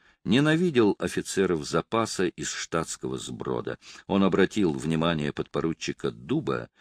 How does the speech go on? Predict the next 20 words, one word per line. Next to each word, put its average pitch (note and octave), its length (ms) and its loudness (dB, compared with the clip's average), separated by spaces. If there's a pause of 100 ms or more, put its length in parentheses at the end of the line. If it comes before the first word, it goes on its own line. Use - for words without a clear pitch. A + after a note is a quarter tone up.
(160)
что - 240 0
подобные F2+ 540 4
заявления F#2+ 500 2
могут F2 320 0
делаться F#2 440 0
только D#2+ 480 0
в - 60 -10
форме E2+ 460 0
рапорта, C#2+ 680 -2 (280)
а D#2 380 2
не C2 280 -2
как - 260 2
на C#2+ 100 -4
базаре, C#2+ 440 0
где B1+ 200 -2
торгуются D2 760 -2
о E2 80 -4
цене D2 400 -6
на C#2+ 100 -4
картошку. - 720 -6